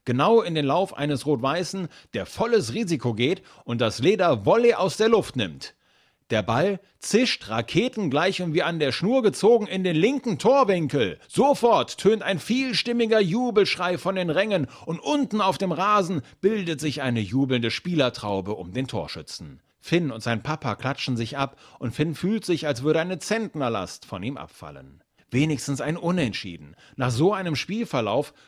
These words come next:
kommt einem das beinahe wie ein Sieg vor. „Jetzt dürfen wir uns bloß kein Tor mehr einfangen“, sagt er und fährt sich nervös durch die Haare. Bis zur neunundachtzigsten Minute geht alles gut, aber dann wendet sich das Glück wieder gegen die Flingeraner.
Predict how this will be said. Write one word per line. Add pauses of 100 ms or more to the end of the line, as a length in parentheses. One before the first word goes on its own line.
kommt
einem
das
beinahe
wie
ein
Sieg
vor. (540)
„Jetzt
dürfen
wir
uns
bloß
kein
Tor
mehr
einfangen“, (180)
sagt
er
und
fährt
sich
nervös
durch
die
Haare. (560)
Bis
zur
neunundachtzigsten
Minute (120)
geht
alles
gut, (300)
aber
dann
wendet
sich
das
Glück
wieder
gegen
die
Flingeraner.